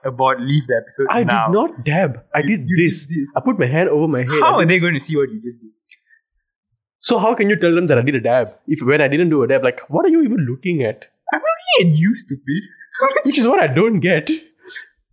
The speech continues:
Speaker 2: I did not do a dab.
Speaker 1: You know
Speaker 2: It's more of a salute than a dab.
Speaker 1: It's how the queen waves or something. I don't know lah. Okay, it's just, it looked like a dab. <laughs>
Speaker 2: Ah.
Speaker 1: Aiyo.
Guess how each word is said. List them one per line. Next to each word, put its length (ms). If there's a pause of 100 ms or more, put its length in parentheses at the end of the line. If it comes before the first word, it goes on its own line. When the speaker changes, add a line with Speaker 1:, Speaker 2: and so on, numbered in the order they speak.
Speaker 2:
I 100
did 200
not 180
do 140
a 40
dab. 400 (840)
Speaker 1:
You 180
know 200 (280)
Speaker 2:
It's 160
more 220
of 80
a 80
salute 460 (220)
than 180
a 100
dab. 360 (180)
Speaker 1:
It's 140 (140)
how 100
the 120
queen 420
waves 300
or 20
something. 420
I 60
don't 140
know 80
lah. 300
Okay, 360
it's 160
just, 180
it 160
looked 180
like 120
a 80
dab. 140 (420)
<laughs> 60 (1400)
Speaker 2:
Ah. 300
Speaker 1:
Aiyo. 220